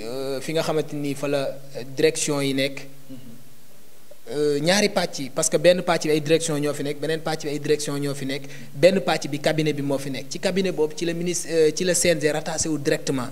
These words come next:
Speaker 2: Mhm.
Speaker 1: Mais fi C N G rattaché wu directement tey, boo xoolee li ñu waroon a def mooy C N G moomu ci boppam, euh, mbër yi ñëw dajale li ñu am jox ko,
Speaker 2: Mhm.
Speaker 1: association des sages dajale li ñu am jox ko,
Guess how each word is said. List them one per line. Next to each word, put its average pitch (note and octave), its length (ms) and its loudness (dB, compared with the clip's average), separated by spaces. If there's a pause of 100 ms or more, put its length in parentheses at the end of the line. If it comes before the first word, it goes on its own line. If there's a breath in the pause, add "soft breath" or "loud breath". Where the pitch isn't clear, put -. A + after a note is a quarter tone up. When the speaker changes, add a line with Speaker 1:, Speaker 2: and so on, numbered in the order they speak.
Speaker 2:
Mhm. - 80 -10 (460 loud breath)
Speaker 1:
Mais C3+ 100 -4
fi G3+ 120 -4
C A#3+ 180 4
N G#3+ 60 4
G F#3+ 120 2
rattaché F3+ 380 0
wu D3+ 100 -2
directement C#3+ 480 -4
tey, B2 200 -8 (420 loud breath)
boo D#3+ 180 8
xoolee C#3+ 440 4 (160)
li D#3+ 160 6
ñu G#3 100 8
waroon D#3+ 260 8
a - 40 0
def C3 180 -2
mooy C3+ 200 0
C - 160 4
N F3 120 4
G D3 140 6
moomu C#3 300 2
ci - 100 -4
boppam, D#3 320 0 (1500 soft breath)
euh, C#3+ 220 2
mbër D#3 240 6
yi D3+ 100 6
ñëw C#3 200 4
dajale C#3+ 320 4
li C#3 120 0
ñu C#3+ 80 0
am B2+ 200 -2
jox C3 180 -2
ko, D3+ 220 -4 (320)
Speaker 2:
Mhm. - 80 -8 (240)
Speaker 1:
association D#3 600 2
des D3 160 6
sages C#3+ 260 2
dajale C#3 280 0
li C#3 140 0
ñu C3+ 80 -4
am A#2+ 160 -2
jox - 180 -2
ko, F3 220 -2